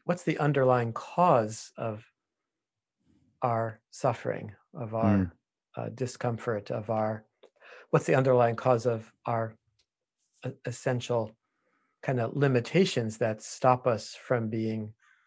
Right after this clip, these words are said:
Speaker 1: warm-hearted, that stop us from being free, that stop us from being generous.
Speaker 2: Yeah.
Speaker 1: So letting, shedding, shedding, you know, uh,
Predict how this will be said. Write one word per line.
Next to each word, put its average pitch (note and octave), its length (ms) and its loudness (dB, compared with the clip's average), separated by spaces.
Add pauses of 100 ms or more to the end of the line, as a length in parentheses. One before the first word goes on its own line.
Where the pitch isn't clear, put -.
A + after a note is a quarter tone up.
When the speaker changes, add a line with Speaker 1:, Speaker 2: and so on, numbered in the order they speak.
Speaker 1:
warm-hearted, A#2+ 680 0 (440)
that A#2+ 160 -2
stop - 360 0
us - 380 -6
from A#2+ 240 -4
being A2 280 -4
free, A2 560 -2 (120)
that B2+ 160 -6
stop A#2 300 -2
us A2+ 120 -6
from A2+ 220 -8
being G#2+ 240 -8 (120)
generous. A2+ 580 -8 (440)
Speaker 2:
Yeah. F2+ 240 -4
Speaker 1:
So G#2 140 -10 (120)
letting, C3 360 0 (260)
shedding, A#2 640 4 (180)
shedding, C3 600 2 (720)
you B2 100 -8
know, G#2 280 -10 (240)
uh, A2 240 -12